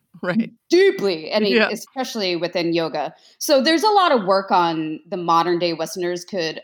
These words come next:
Speaker 2: understand this lineage better and not be like, "I'm not gonna talk about that Sanskrit. I don't understand what that is." It's like, that
Speaker 1: Right.
Speaker 2: is disrespectful.
Speaker 1: Yes.
Speaker 2: But it, it,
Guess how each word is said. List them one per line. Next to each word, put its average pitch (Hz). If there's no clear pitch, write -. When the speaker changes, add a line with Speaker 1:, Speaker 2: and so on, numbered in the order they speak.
Speaker 2:
understand 170
this 165
lineage 165
better 175
and 170
not 160
be 196
like, 190
"I'm 247
not 370
gonna 370
talk 247
about 214
that 170
Sanskrit. 170
I 170
don't 214
understand 247
what 170
that 165
is." 139
It's 196
like, 247
that -
Speaker 1:
Right. 262
Speaker 2:
is 247
disrespectful. 175
Speaker 1:
Yes. 147
Speaker 2:
But 208
it, 226
it, 220